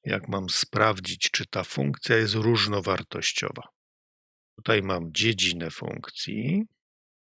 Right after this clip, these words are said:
No i muszę sprawdzić, czy wartości funkcji są różne. Zatem najpierw sprawdzę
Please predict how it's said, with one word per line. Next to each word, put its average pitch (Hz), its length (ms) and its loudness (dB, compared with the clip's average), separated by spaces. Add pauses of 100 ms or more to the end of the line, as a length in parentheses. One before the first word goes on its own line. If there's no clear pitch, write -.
(720)
No - 60 0
i - 80 2
muszę 135 300 2
sprawdzić, 117 760 0
czy 113 340 4
wartości 113 1000 2
funkcji 127 640 -2
są 113 380 0 (220)
różne. 95 540 0 (680)
Zatem 120 500 0
najpierw 95 600 0
sprawdzę 110 680 0